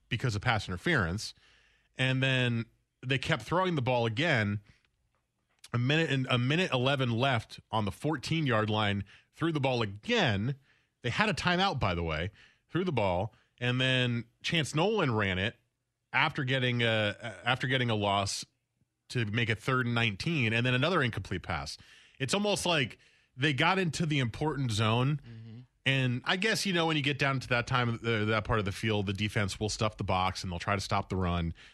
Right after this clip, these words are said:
Speaker 1: But that's your bread and butter. And if you got another timeout left and you're gaining chunk plays the entire game,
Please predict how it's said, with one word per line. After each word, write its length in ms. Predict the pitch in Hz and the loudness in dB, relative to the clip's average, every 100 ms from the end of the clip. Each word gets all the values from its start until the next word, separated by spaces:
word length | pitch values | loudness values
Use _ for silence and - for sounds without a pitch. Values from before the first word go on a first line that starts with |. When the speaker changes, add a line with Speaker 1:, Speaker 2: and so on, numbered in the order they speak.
| _ _ - | _ _ -14
Speaker 1:
But 80 | - | -4
that's 180 | 156 - | -2 -2
your 60 | |
bread 160 | 139 147 | 0 0
and 80 | 120 | 0
butter. 320 | 151 151 - _ _ _ | 0 -2 -6 _ _ _
And 80 | 123 | -4
if 80 | 123 | 0
you 60 | |
got 100 | 156 | 2
another 180 | 160 127 | 2 2
timeout 440 | 110 131 117 147 120 | 2 0 2 0 2
left 320 | 107 101 - - - | 0 0 -6 -18 -4
and 120 | 120 | 0
you're 80 | 151 | 0
gaining 320 | 147 143 110 | 0 0 -2
chunk 360 | - - 151 135 | -2 0 0 -2
plays 340 | - 143 127 | -2 0 0
the 100 | 110 | 0
entire 420 | 104 98 147 139 | -2 0 0 0
game, 460 | 104 123 131 107 | 0 0 2 0